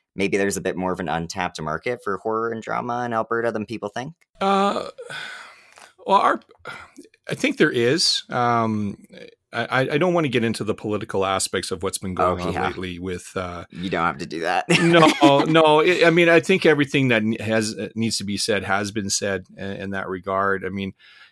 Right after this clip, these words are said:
Speaker 2: you know,
Speaker 1: Mm-hmm.
Speaker 2: ultimately, uh, Alberta is an amazing place to, to film, uh, all sorts of different things. I mean, there's been amazing films in the past that have,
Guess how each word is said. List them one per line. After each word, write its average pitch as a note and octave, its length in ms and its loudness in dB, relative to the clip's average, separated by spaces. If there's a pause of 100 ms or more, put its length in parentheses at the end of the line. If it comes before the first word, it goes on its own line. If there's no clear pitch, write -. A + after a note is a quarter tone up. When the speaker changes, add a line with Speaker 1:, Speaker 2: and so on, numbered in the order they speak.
(100)
Speaker 2:
you G#2 80 -4
know, G2 80 2
Speaker 1:
Mm-hmm. - 100 -2
Speaker 2:
ultimately, G#2+ 920 2
uh, F2+ 260 -2
Alberta G#2 360 0
is G#2+ 280 2
an G#2 80 -2
amazing F#2+ 520 -6
place F#2 400 -6
to, E2+ 400 -8 (140)
to - 120 -16
film, F2+ 560 -8 (520)
uh, G2 100 -16 (160)
all F#2+ 160 -6
sorts - 320 -4
of F#2 80 -12
different F#2 300 -14
things. F2+ 360 -10
I F#2 40 -14
mean, F2+ 160 -12
there's F2+ 160 -10
been F#2 260 -12
amazing F#2 500 -6
films F2+ 380 -12
in F2+ 40 -18
the E2 60 -14
past - 340 -8
that F#2+ 60 -14
have, F2 80 -16